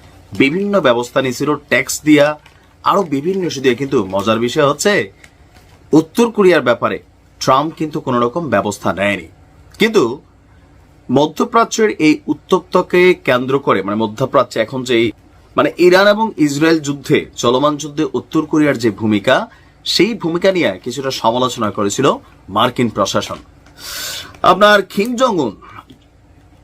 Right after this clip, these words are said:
পাল্টাপাল্টি আরও একটা বক্তব্য দিয়েছিল ওই দিন যে, "আমি যে দেশটাতেই থাকি,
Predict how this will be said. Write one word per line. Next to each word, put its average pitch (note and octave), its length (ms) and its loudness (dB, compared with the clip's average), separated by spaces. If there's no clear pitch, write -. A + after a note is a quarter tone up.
পাল্টাপাল্টি D#3+ 680 0
আরও C3 200 2
একটা D#3+ 240 -2
বক্তব্য A#2 400 -6
দিয়েছিল A#2 400 -2
ওই A2 160 -2
দিন D#3 220 0
যে, C#3+ 140 0
"আমি C3 200 0
যে C#3+ 120 -4
দেশটাতেই D#3 380 -2
থাকি, A#2 340 -8